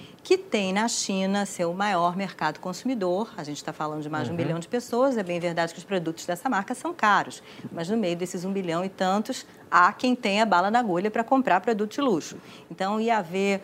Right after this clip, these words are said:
Speaker 1: uma, um grande desfile em Xangai, esse desfile foi cancelado e isso foi muito mal visto, ah, pelas personalidades da moda, inclusive fora da China.
Speaker 2: E por trás de tudo, mais uma vez, uma questão econômica. Certamente a marca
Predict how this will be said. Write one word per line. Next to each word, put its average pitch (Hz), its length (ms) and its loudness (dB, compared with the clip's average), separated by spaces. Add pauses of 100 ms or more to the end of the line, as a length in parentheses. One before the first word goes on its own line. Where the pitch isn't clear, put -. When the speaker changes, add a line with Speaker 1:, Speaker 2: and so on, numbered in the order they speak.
(380)
Speaker 1:
uma, 175 640 0
um 160 100 -2
grande 208 280 2
desfile 185 340 -4
em 165 60 -4
Xangai, 208 640 4
esse 180 180 -4
desfile 170 360 -6
foi 170 200 -2
cancelado 208 760 2 (560)
e 214 160 -2
isso 202 280 -2
foi 202 400 -2 (340)
muito 190 640 -2
mal 185 240 2
visto, - 480 -6 (320)
ah, 175 400 6
pelas 180 380 2
personalidades 185 600 2
da 196 120 4
moda, 208 240 4
inclusive 233 400 2
fora 180 320 2
da 127 100 -4
China. 127 380 -6 (520)
Speaker 2:
E 143 160 10
por 139 240 -2
trás 127 340 8
de 139 100 0
tudo, 131 360 0
mais 131 240 2
uma 131 100 2
vez, 120 260 0
uma 147 80 2
questão 131 380 -2
econômica. 110 600 -2
Certamente 110 600 -2
a 110 40 2
marca 90 580 -4